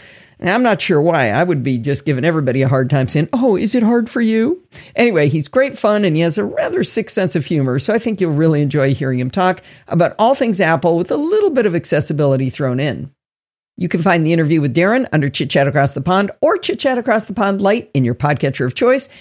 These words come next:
And of course, you can always listen to the episode. Uh, this is episode number five seventy-seven,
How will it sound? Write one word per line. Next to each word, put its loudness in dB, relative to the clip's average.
And 2
of -4
course, 2
you -2
can -2
always 2
listen -2
to 0
the 0
episode. 0
Uh, 0
this -4
is -4
episode 0
number -2
five 0
seventy-seven, -2